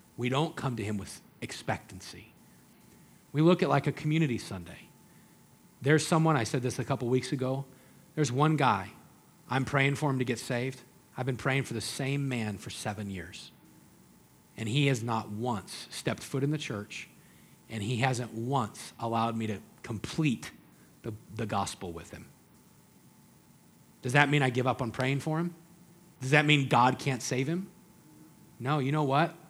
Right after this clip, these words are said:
I still believe God can reach him. And when I pray, I should pray with expectancy. "God, I believe that this man needs you. I believe it's in accordance to your will.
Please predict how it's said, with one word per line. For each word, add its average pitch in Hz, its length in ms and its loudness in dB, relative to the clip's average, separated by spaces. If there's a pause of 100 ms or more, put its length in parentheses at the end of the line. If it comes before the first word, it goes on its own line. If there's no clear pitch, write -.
(420)
I 139 120 6
still 151 260 2
believe 117 360 -2
God 120 240 -2
can 127 140 -4
reach 127 220 -4
him. - 120 -8 (1500)
And 123 140 0
when 120 100 2
I 127 100 6
pray, 151 420 0
I 117 120 0
should 113 240 -6
pray 117 200 -2
with 120 160 -2
expectancy. 135 680 -4
"God, 120 240 0
I 139 120 2
believe 143 480 0
that 107 100 -6
this 120 240 -6
man 127 280 -2
needs 123 320 -2
you. 165 300 0 (400)
I 120 80 4
believe 123 240 2
it's 127 120 -2
in 127 80 -2
accordance 139 420 0
to - 100 -4
your 123 120 0
will. 143 340 -4